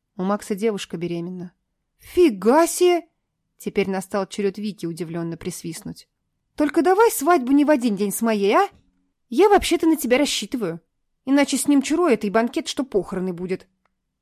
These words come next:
"Он не женится. Говорит, оба хотят аборт делать". "Пф, типичный кобель, прости, конечно. Набедокурил, теперь в кусты.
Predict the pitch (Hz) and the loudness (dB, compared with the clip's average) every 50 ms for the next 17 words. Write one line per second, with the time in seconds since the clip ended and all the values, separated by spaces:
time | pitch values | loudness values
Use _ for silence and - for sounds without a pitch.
0 | _ _ _ _ _ _ _ _ _ _ _ _ _ _ - 220 220 214 220 220 | _ _ _ _ _ _ _ _ _ _ _ _ _ _ -4 -2 0 0 0 0
1 | 202 220 233 208 180 - - - - - _ _ _ _ _ _ _ - 202 208 | 0 -2 -2 -2 -4 -8 -12 -16 -18 -20 _ _ _ _ _ _ _ -10 -4 0
2 | 226 240 254 277 277 - 269 254 214 220 - 233 214 - 220 - 214 185 185 233 | 2 2 2 0 -2 -2 -4 -4 -4 -4 -6 -6 -8 -8 -6 -6 -6 -8 -6 -6
3 | 254 208 165 170 165 156 170 170 - - _ _ _ _ _ _ _ _ _ _ | -8 -8 -8 -8 -10 -10 -12 -14 -20 -20 _ _ _ _ _ _ _ _ _ _
4 | - - - - - - - - - _ _ _ _ _ _ _ - - - 269 | -4 -4 -2 -2 -4 -4 -6 -10 -14 _ _ _ _ _ _ _ -8 -2 -2 -2
5 | 269 - - 247 247 202 - - - 226 214 - - 254 233 202 196 254 247 208 | -2 0 -2 -2 -2 -2 -2 0 0 0 0 2 0 0 0 2 0 0 0 0
6 | - - 247 220 - - - - 320 - - 208 190 190 190 185 - - 202 190 | 0 0 -2 0 -2 -2 -8 -10 -10 -6 -6 -4 -4 -4 -4 -6 -6 -8 -10 -10
7 | _ _ _ _ _ _ - 294 302 311 277 320 254 311 311 302 - 339 370 330 | _ _ _ _ _ _ -2 0 2 2 2 2 4 4 2 2 4 2 4 4
8 | 269 240 226 - 262 226 311 311 - - - 262 - - - - 240 233 233 240 | 4 2 0 -2 -4 -2 -2 -4 -4 -4 -4 -4 -4 -4 -4 -4 -4 -4 -6 -8